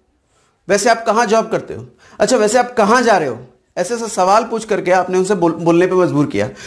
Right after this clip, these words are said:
Let's suppose आपने पूछा, "कहाँ जॉब करते हो?" उन्होंने कोई कंपनी का नाम ले लिया, "इस कंपनी में मैं जॉब करता हूँ।" आपने पूछा, "अच्छा, जो उस कंपनी में, अच्छा, प्रोफाइल क्या है सर आपका?" "इंजीनियरिंग है।" मान लो इंजीनियर है वो। "अच्छा, इंजीनियर हो सर, इंजीनियर को तो बहुत काम करना पड़ता है,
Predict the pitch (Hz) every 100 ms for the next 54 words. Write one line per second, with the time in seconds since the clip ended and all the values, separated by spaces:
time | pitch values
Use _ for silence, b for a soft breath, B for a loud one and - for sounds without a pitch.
0 | B B 185 190 180 202 185 190 180 185
1 | 208 180 180 170 165 127 123 - 104 B
2 | 214 180 196 196 208 202 190 175 196 190
3 | 185 180 180 175 170 170 165 - 180 180
4 | 190 165 190 185 175 160 - 127 107 104
5 | - _ _ - 160 190 180 170 185 208
6 | 220 202 226 233 269 247 262 240 131 -
7 | B B B - 220 - 208 214 247 269
8 | 285 269 277 262 285 285 B B B 240
9 | 233 247 208 139 117 135 202 202 202 190
10 | 190 180 135 104 117 _ B B 190 226
11 | 190 156 170 226 185 196 170 143 131 143
12 | 170 185 139 123 165 175 165 170 175 180
13 | 190 208 170 131